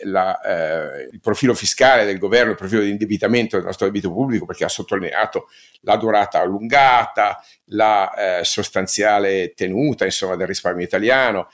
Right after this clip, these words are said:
il fatto che la somma del debito pubblico e del debito privato,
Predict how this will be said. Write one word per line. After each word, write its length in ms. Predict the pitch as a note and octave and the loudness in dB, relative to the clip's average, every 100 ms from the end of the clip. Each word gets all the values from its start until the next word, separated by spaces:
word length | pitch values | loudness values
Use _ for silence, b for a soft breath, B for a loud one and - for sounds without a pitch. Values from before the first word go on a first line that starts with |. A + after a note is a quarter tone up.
| b _ | b _
il 120 | G#3 | -4
fatto 440 | - D3 - - G#2+ | 2 2 2 -4 -2
che 120 | A2+ | 0
la 120 | G#2 | 0
somma 600 | - D#3 D#3+ C3+ A2 F#2+ | 2 4 4 4 2 0
del 180 | F#2 F2+ | -2 -2
debito 300 | G#2 G#2 G2+ | -2 -2 -2
pubblico 340 | G#2 B2 A#2 | -2 -2 0
e 20 | |
del 80 | G2+ | 0
debito 280 | G#2+ G#2 G#2+ | 0 -2 -2
privato, 680 | F#2+ G2+ A#2 G#2+ - - | -2 2 4 4 0 -10